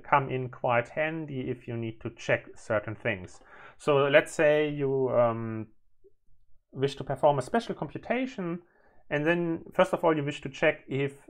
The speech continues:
your ordinary integer data type on that machine is large enough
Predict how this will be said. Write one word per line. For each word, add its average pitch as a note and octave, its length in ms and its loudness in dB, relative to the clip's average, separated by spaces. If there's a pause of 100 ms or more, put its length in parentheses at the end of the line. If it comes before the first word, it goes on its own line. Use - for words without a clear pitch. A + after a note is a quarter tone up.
(140)
your C3+ 340 4
ordinary D3 640 6
integer D#3+ 440 -2
data D3 320 0
type B2+ 280 0
on B2 120 -4
that B2+ 180 -2
machine C3 460 -6
is - 180 -6
large C#3+ 440 4
enough A#2 500 -2